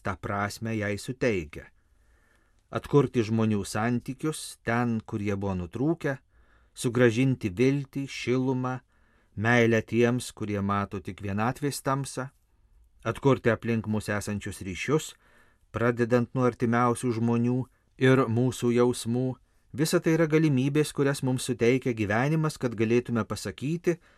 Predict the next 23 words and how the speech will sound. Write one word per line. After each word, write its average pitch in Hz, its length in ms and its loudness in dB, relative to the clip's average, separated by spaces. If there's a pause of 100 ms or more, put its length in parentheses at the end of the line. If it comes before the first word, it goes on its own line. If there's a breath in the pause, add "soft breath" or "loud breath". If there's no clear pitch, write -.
(240 soft breath)
jog 107 280 -4
mirtis 113 680 -4
niekada 104 640 -4
negali 113 640 -2
tarti 104 380 -6
paskutinio 95 640 -6
žodžio. 78 440 -10 (500)
Yra 131 240 4
kažkas, 123 480 -2
kas - 240 -4
pranoksta 107 640 -2
mirtį, 85 540 -8 (160)
net 151 260 0
jei 139 160 0
tai 131 220 -4 (100)
tik 131 160 -4
meilė 98 600 0 (200)
ir 117 160 -2
prisiminimas 113 800 -2
apie 101 180 -8
žmonės, 104 480 -2
kuriuos 101 320 -6
mylėjome 135 600 2